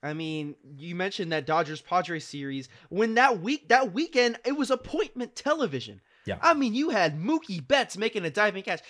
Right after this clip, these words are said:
Speaker 1: and the San Diego Padre faithful showed up to Petco.
Speaker 2: Yeah.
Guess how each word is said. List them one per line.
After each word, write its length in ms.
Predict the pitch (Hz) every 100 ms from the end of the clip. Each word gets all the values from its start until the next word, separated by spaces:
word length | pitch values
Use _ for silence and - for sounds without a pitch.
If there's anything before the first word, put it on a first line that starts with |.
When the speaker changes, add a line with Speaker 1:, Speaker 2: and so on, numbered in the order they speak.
| -
Speaker 1:
and 220 | - 254 214 -
the 100 | 220
San 300 | - 285 339
Diego 380 | 285 233 240 170
Padre 480 | - 226 226 170 135
faithful 480 | - 302 277 240
showed 380 | - - 311 233
up 200 | 254 262
to 80 | -
Petco. 580 | - 208 - - 90 - _ _ -
Speaker 2:
Yeah. 160 | 90